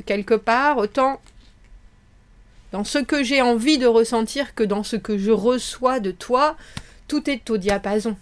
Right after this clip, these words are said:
tout résonne. Euh, et ça, vous savez que ce moment-là de vie,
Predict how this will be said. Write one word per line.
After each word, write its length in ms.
tout 140
résonne. 460
Euh, 260
et 120
ça, 360
vous 220
savez 760
que 320
ce 240
moment-là 720
de 120
vie, 420